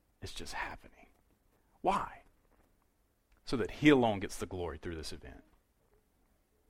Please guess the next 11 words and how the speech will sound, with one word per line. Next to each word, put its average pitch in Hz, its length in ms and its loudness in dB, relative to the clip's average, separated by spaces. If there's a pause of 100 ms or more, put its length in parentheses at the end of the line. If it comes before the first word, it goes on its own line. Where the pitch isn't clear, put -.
(640)
Mary's 175 300 10
not 180 180 12
worthy 160 240 12
of 127 80 12
our 117 80 10
worship. 110 460 6
Mary's 147 260 10
worthy 160 220 10
of 139 80 12
our 131 80 12
respect. - 580 0